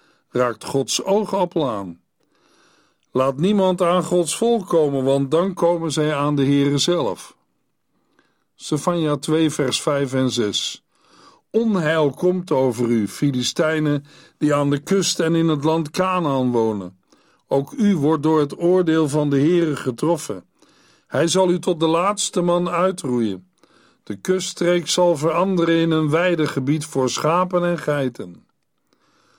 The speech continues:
Wanneer wij de oordeelsaankondigingen stuk voor stuk bekijken, dan ontdekken wij dat Sefanja begint bij de Filistijnen. Uiteraard, kunnen we bijna zeggen.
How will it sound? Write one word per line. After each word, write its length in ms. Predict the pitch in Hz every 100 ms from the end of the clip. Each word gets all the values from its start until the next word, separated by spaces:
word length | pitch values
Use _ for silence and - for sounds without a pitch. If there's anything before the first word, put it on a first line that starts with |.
| _ _ _
Wanneer 340 | 123 160 165
wij 180 | 156 156
de 80 | 156
oordeelsaankondigingen 1500 | 175 180 160 160 156 - 151 160 151 165 160 151 147 147 135
stuk 300 | - 175 175
voor 260 | - 135
stuk 320 | - - 156 135
bekijken, 800 | 120 - 160 143 - 95 143 - _ _ - _ -
dan 220 | 147 180
ontdekken 480 | 170 165 190 190 156
wij 180 | 139
dat 200 | 143 143
Sefanja 560 | - 160 185 185 175 156
begint 520 | 143 139 170 196 180
bij 200 | 147 156
de 100 | 156
Filistijnen. 880 | 147 170 147 139 - 143 131 95 76 _ _ _ _ _ _ _ _ _
Uiteraard, 840 | - 139 127 135 139 180 214 220 -
kunnen 300 | - 160 151
we 60 | 147
bijna 400 | 143 139 127 117
zeggen. 440 | 117 104 90 82